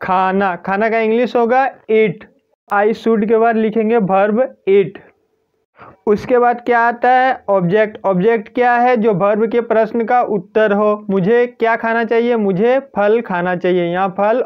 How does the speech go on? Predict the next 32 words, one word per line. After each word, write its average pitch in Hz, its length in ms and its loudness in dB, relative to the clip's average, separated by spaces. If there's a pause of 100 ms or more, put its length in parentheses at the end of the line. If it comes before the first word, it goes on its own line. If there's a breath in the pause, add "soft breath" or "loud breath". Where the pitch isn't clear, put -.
ऑब्जेक्ट 180 580 -2
है, 196 420 -4
यानी 214 200 0
जो 214 180 2
बच 214 360 0
गया 240 240 0
वही 226 240 2
ऑब्जेक्ट 196 640 -2
है। 196 240 0 (240 loud breath)
तो 190 60 -2
फल 208 280 0
का 226 100 0
इंग्लिश 226 340 0
होगा 233 200 2
फ्रूट। 220 400 0 (260 loud breath)
I 190 180 2 (200)
should 240 380 0 (180)
eat 254 300 0 (100)
fruit। 226 340 0 (1300)
तो - 120 -6
एक 233 280 2
हिंदी 196 320 0
का 226 120 0
सेंटेंस 208 580 -2
लेते 208 340 0
हैं, 220 200 -2
जैसे 185 400 0
तुम 233 380 0
क्रिकेट 214 560 -2
खेल 202 320 0
सकते 180 600 -4
हो। 185 260 0